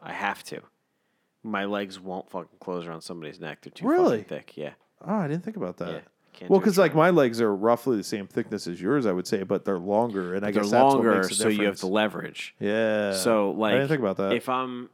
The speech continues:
Speaker 1: if I'm trying
Speaker 2: There's just general technique issues due
Speaker 1: if
Speaker 2: to
Speaker 1: I'm
Speaker 2: your
Speaker 1: closing
Speaker 2: build.
Speaker 1: a triangle around somebody's neck, I might not be able to get fucking, you know, knee to knee because they're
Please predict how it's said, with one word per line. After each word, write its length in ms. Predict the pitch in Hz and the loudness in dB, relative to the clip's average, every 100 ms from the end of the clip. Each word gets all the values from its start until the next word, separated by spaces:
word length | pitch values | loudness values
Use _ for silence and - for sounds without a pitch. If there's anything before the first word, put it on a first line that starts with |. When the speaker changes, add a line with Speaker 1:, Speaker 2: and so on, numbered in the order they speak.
| - | -12
Speaker 1:
if 240 | 110 - | -10 -6
I'm 300 | 120 120 120 | -6 -4 -6
trying 200 | - - | -8 0
Speaker 2:
There's 120 | 135 151 | 2 4
just 180 | 156 | 4
general 320 | - 156 143 120 | 6 6 6 4
technique 520 | - 123 131 131 131 | 2 0 0 -2 -4
issues 420 | 78 - 98 95 | -8 -6 -6 -4
due 100 | 104 | 0
Speaker 1:
if 40 | 123 | 2
Speaker 2:
to 20 | |
Speaker 1:
I'm 60 | 131 | 0
Speaker 2:
your 80 | |
Speaker 1:
closing 340 | 92 110 98 110 | 2 2 2 -2
Speaker 2:
build. 120 | 95 | -4
Speaker 1:
a 20 | |
triangle 640 | 117 104 139 104 90 90 - | -2 0 0 -2 -2 -4 -6
around 300 | 104 98 92 | -4 -4 -4
somebody's 460 | - 107 98 90 87 | -6 -6 -6 -8 -6
neck, 500 | 131 143 98 - - _ _ _ _ _ _ _ _ _ - | -4 -4 -6 -10 -20 _ _ _ _ _ _ _ _ _ -4
I 60 | |
might 280 | 170 160 147 | 0 2 2
not 160 | 143 131 | 2 0
be 80 | 135 | 0
able 160 | 131 | 0
to 80 | 127 | -2
get 300 | 110 120 78 | -2 -4 -2
fucking, 580 | 120 113 113 104 101 - - - _ _ _ _ | -6 -4 -4 -4 -6 -10 -16 -20 _ _ _ _
you 160 | 110 110 | -6 -4
know, 300 | 95 92 92 98 | -4 -6 -10 -8
knee 280 | 110 113 | -4 -4
to 100 | 104 | -4
knee 380 | 95 107 156 101 | -4 -4 -2 -4
because 840 | 80 95 90 104 95 92 90 - - _ _ _ _ _ _ _ _ _ _ - | -6 -8 -6 -4 -4 -4 -8 -14 -18 _ _ _ _ _ _ _ _ _ _ -2
they're 600 | 110 104 98 98 92 | 0 2 0 0 -4